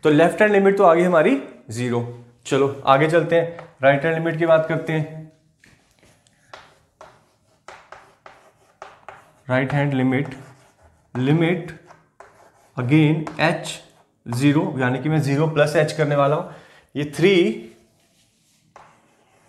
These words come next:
minus cot inverse है,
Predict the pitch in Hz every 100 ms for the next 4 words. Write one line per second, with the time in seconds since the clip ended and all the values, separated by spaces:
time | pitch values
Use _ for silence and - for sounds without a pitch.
0 | - _ - - - _ _ 127 131 135
1 | 156 170 185 - - _ _ _ _ _
2 | _ _ _ _ _ _ _ _ _ _
3 | - _ _ _ _ _ - - _ _
4 | _ - - - - 135 135 156 151 143
5 | 147 151